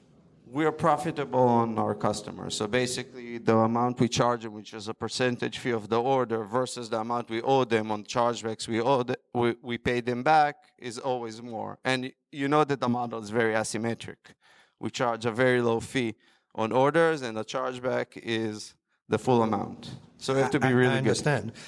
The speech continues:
Speaker 2: My
Speaker 1: Yeah.
Speaker 2: question was, maybe I have to rephrase it, how many chargebacks do you really have to pay out because you,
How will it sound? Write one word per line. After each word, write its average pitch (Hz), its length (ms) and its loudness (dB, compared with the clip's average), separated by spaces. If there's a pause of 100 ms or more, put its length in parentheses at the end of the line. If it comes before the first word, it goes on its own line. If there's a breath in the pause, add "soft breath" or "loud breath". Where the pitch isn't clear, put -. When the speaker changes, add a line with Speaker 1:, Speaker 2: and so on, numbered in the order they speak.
(180 loud breath)
Speaker 2:
My 123 80 -2
Speaker 1:
Yeah. 117 100 0
Speaker 2:
question 165 380 0
was, 127 260 -2
maybe 120 240 0
I - 20 2
have 117 140 -2
to 113 80 -8
rephrase 113 540 -2
it, 101 140 -12 (260 loud breath)
how 139 100 0
many 143 260 0
chargebacks 131 720 0
do - 100 -8
you 113 160 -2
really 117 260 -2
have 113 220 -4
to - 60 -10
pay 113 300 -4
out 110 220 -2
because 107 520 -6
you, 107 300 -4